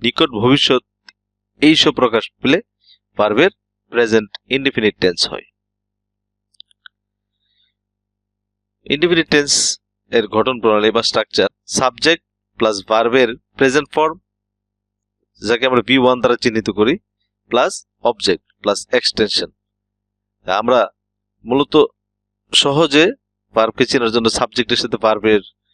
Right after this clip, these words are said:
কোন ফর্ম বসছে সেটা দেখব, অবজেক্ট এবং এক্সটেনশন সেটা নিয়ে পরে আলোচনা করব। এক্সাম্পল, I do the work, আমি কাজটি করি। এখানে I সাবজেক্ট, do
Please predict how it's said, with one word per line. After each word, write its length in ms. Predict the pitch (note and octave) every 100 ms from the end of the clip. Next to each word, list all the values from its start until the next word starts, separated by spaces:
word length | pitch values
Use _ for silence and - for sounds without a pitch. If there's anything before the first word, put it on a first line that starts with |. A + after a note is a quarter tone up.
| _ _ _
কোন 140 | D3
ফর্ম 360 | C#3 - B2+ B2
বসছে 240 | B2+ - D#3+
সেটা 260 | C3 A2+
দেখব, 320 | G#2 F#2 B2+ F3 _ _ _ _ _ _
অবজেক্ট 440 | A#2 A#2 A#2+ A#2
এবং 220 | B2+ A#2 A#2
এক্সটেনশন 460 | - - A2+ A#2 - G2
সেটা 220 | B2 A#2
নিয়ে 140 | A2
পরে 280 | - A#2+ A2
আলোচনা 340 | G#2+ G#2+ G#2+
করব। 200 | G2 G2 C3+ F#3+ _ _ _ _ _ _ _ - _
এক্সাম্পল, 460 | A2 A#2 C#3+ B2 B2+ - _ _ -
I 180 | A#2+ C#3
do 160 | C#3 C3
the 140 | A#2 G#2+ F#2+
work, 200 | G2+ C3+ -
আমি 260 | G#2+ A#2
কাজটি 340 | A#2+ A2+ - -
করি। 280 | - G#2+ - _ _ _ _ _ _ _ _ _ _ -
এখানে 300 | - A#2 A2 -
I 360 | - B2 B2 G3 _ _ _ _ _ _ _ _ _ _
সাবজেক্ট, 720 | - - A#2 - G2+ - - - _ _ _ _ _ _ _ _ _ _ _ _ _ _ _ _
do 120 | C3